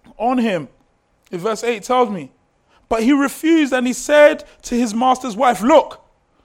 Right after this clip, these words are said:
my master does not know what is with me in the house, and he has committed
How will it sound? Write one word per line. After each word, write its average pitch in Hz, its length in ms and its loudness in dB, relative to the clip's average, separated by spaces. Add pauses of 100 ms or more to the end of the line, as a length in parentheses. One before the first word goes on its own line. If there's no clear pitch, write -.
(140)
my 175 120 -2
master 247 380 4
does 202 240 2
not 220 220 0
know 220 720 6 (280)
what 202 220 0
is 240 220 2
with 202 240 -2
me 226 400 0
in 196 120 -2
the 196 120 2
house, 202 340 4
and 202 180 -8
he 247 200 -2
has 247 220 -4
committed 220 580 -8